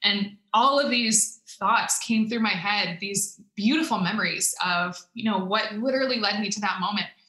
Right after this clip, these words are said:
And I was like, "Oh, this is, this is actually much easier than I'm making it. All I have to do right now is go out there and give this my best effort and honor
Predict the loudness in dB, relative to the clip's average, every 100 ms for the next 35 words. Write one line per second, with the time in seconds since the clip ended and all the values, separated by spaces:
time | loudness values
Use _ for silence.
0 | _ _ _ _ -2 0 2 2 2 0
1 | -4 -8 -4 -2 -2 -8 -18 _ _ _
2 | -2 0 2 0 -2 -4 -2 -2 0 0
3 | 2 2 2 2 0 0 0 0 -2 -4
4 | -4 -8 -10 -8 -8 -10 _ _ _ _
5 | _ 4 4 2 0 0 -2 -2 -2 -2
6 | 0 0 0 0 0 2 0 0 0 0
7 | 2 0 0 0 -4 -2 -2 -2 -2 -4
8 | -2 -4 -6 -10 -16 _ _ -2 2 2
9 | 2 2 0